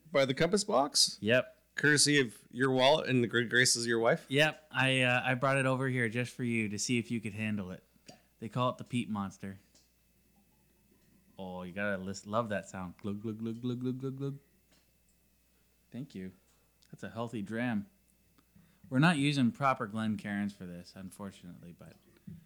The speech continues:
Speaker 2: I didn't want them to break, so I figured these were a little bit more rugged. Thank you. <laughs> Cheers.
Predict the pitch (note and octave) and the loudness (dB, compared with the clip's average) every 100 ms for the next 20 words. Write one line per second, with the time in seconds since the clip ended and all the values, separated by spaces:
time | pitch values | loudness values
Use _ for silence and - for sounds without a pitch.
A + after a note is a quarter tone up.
0 | _ _ _ _ - A#2 A#2+ A2+ A2 A2+ | _ _ _ _ -4 2 2 2 0 -4
1 | G2+ E2+ F#2+ E2 - G2 F2+ F#2 A2 G2 | -4 -4 -8 -8 -12 -14 -14 -14 -12 -10
2 | F#2 G2+ F#2 F#2+ F#2 F#2 F#2 F#2 F#2 F2+ | -6 -6 -6 -8 0 0 2 -6 -8 -8
3 | E2 F2 E2+ E2+ _ _ _ _ _ C#3+ | -10 -12 -12 -16 _ _ _ _ _ 0
4 | G3+ F#3 G#2 - - _ _ _ _ _ | 0 0 -4 -6 -18 _ _ _ _ _
5 | _ _ - - D#5+ E5+ E5 E5 - - | _ _ -8 -4 -4 -4 -16 -18 -20 -20
6 | - _ _ B3+ - - G#3 - G#3 - | -20 _ _ 0 0 -2 -10 -6 -6 -4
7 | G#3 - _ - - _ _ E3+ G3 E3 | -6 -6 _ -20 -20 _ _ 4 6 6